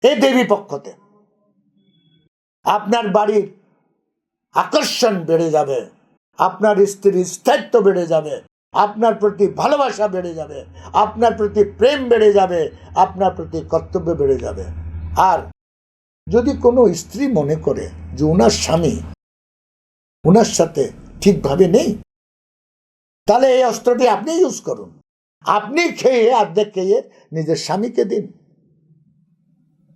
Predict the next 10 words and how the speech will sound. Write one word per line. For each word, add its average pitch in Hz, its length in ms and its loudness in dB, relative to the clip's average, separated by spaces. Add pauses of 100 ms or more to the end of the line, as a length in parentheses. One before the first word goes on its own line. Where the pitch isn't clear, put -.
(500)
চমৎকার 254 560 0
দেখুন, 220 380 0 (440)
বশীকরণের 185 880 0 (380)
লাজবাব 170 640 2 (160)
জবাব। 139 360 -8 (2250)
আপনার 165 360 0
স্বামী 175 360 0
আপনার 151 300 -2
হাতে। - 300 -20 (1600)
তিন 285 200 4